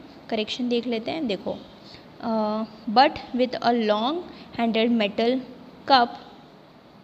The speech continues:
nothing such will happen। करेक्ट है स्टेटमेंट, ठीक है, आप ऐसा लिख सकते हो, कोई करेक्शन नहीं है। Then number two, water in ponds and rivers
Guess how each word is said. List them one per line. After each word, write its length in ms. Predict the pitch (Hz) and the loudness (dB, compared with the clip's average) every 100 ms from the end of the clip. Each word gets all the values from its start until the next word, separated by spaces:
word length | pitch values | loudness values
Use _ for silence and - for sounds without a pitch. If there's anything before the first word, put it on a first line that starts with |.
| - | -2
nothing 420 | 233 220 - 339 | -2 -2 -4 -4
such 400 | 349 - 240 220 | -4 -2 -2 -2
will 240 | 240 240 330 | 0 2 2
happen। 580 | 370 - 226 214 - - - - - - - | -2 -2 0 0 -2 -10 -14 -20 -20 -10 2
करेक्ट 300 | 320 311 - | 2 4 -2
है 80 | |
स्टेटमेंट, 520 | - - - - - 208 - | -2 -2 -4 -6 -10 -12 -6
ठीक 140 | 330 | -2
है, 60 | 330 | 0
आप 140 | 220 | 2
ऐसा 200 | 208 214 | 0 -2
लिख 160 | 247 - | -4 -4
सकते 320 | - 90 - | -8 -14 -12
हो, 80 | - - - - - | -14 -14 -20 -20 -8
कोई 120 | - 254 | -4 -2
करेक्शन 420 | 196 185 - 202 | -2 -2 -6 -8
नहीं 140 | - | -10
है। 160 | - - - - - - - 269 | -12 -14 -16 -20 -20 -20 -4 2
Then 240 | 320 330 | 2 4
number 380 | 269 247 311 381 - - - - | 4 6 6 4 -6 -18 -16 -4
two, 140 | 233 - - - - - - - - - - - - - - - - - - | -4 -4 -16 -20 -20 -20 -20 -20 -20 -20 -20 -20 -20 -20 -20 -20 -20 -20 -2
water 260 | 254 277 415 | 6 6 6
in 200 | 427 403 359 | 0 2 2
ponds 360 | 277 262 294 - - 269 | 4 2 0 -4 -4 0
and 180 | 277 269 | 2 2
rivers 440 | 247 208 208 233 | 2 4 2 2